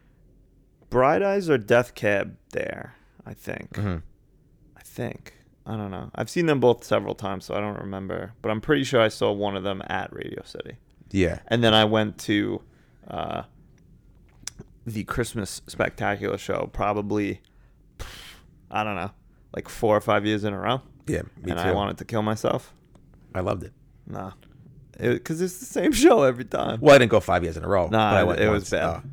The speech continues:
Speaker 1: We used to go, the, one of the schools I used to teach at, uh, that was, like, one of the field
Speaker 2: Uh-huh.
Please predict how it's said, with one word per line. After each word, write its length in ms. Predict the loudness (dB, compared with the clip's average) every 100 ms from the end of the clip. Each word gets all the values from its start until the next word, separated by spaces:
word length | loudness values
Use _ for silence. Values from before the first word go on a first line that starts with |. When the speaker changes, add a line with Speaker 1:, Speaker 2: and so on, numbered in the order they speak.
| -6
Speaker 1:
We 120 | -2
used 160 | 0 2
to 80 |
go, 420 | 6 8 8 6 2 -8 -18
the, 180 | -2 0 0 -8 -18 -20
one 220 | -6 0 0
of 60 |
the 60 | 0
schools 340 | -4 -4 -2 -2
I 80 |
used 220 | -6 -6 -14
to 60 |
teach 320 | -14 -12 -10
at, 240 | -8 -8 -10 -18 -20 -14
uh, 380 | -10 -10 -12 -14 -8
that 180 | -6
was, 100 | -4
like, 160 | -6 -6
one 140 | -6 -6
of 60 |
the 80 | -8
field 260 | -8 -6
Speaker 2:
Uh-huh. 60 | -2